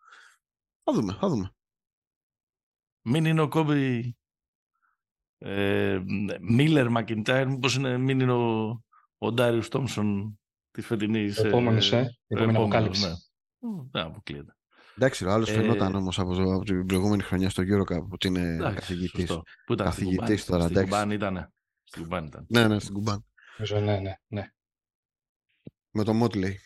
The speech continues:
Speaker 2: Εντάξει, φ-, φαντάζομαι ότι εμείς το, το έχουμε εδώ πέρα και το συζητάμε κάθε μέρα γιατί είναι ομάδα ελληνική, αλλά φαντάζομαι ότι πάρα πολλοί και αυτοί περιμένουν να δουν και τον,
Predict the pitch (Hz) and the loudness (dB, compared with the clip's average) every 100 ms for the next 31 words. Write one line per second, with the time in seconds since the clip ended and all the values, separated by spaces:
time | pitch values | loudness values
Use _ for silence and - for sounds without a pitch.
0 | - _ _ _ - - - - - - | -20 _ _ _ -2 0 0 -8 -8 -6
1 | - - - - _ - - 107 110 117 | -8 -10 -14 -20 _ -16 -4 0 2 2
2 | 123 117 113 110 120 104 110 101 104 107 | 2 0 0 -2 -4 -2 -2 0 -2 -2
3 | 104 107 101 110 98 104 101 98 95 92 | 0 0 0 -2 0 -2 -2 -6 -6 -6
4 | 104 101 98 95 92 98 92 87 95 92 | -2 -2 -2 -4 -4 -2 -2 -4 -4 -4
5 | 87 85 90 95 87 82 78 85 92 90 | -6 -6 -4 -2 -2 -4 -6 -6 -6 -8
6 | 85 90 117 202 208 147 165 160 139 135 | -8 -4 -2 0 -2 -2 -2 -2 0 4
7 | 156 135 175 185 160 165 160 147 147 131 | 4 4 0 -4 -6 -2 0 0 2 0
8 | 147 139 120 104 | 0 -2 -4 -10